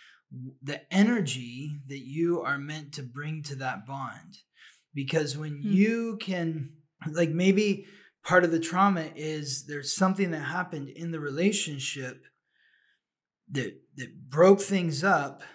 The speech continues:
Speaker 1: Then you're healing with the Neptune, and then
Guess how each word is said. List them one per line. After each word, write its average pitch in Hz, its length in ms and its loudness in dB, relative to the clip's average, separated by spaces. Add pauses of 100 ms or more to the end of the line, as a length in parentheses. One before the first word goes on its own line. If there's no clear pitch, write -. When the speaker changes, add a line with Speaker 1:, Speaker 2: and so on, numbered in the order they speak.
(520)
Speaker 1:
Then 147 520 4
you're 190 140 4
healing 175 480 0
with 160 160 -8
the 151 120 -8
Neptune, 135 840 -6
and 139 280 -10
then 165 540 -2